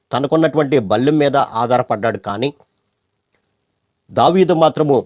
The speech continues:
దేవుడు అనుగ్రహించేటువంటి బలం మీద ఆధారపడ్డాడు ప్రియులారా.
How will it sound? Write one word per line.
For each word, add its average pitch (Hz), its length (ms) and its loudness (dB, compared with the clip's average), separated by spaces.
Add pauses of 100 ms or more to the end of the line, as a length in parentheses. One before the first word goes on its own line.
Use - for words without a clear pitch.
దేవుడు 165 680 2
అనుగ్రహించేటువంటి 143 920 0
బలం 110 360 -2
మీద 131 180 0
ఆధారపడ్డాడు 113 880 -2
ప్రియులారా. - 360 -10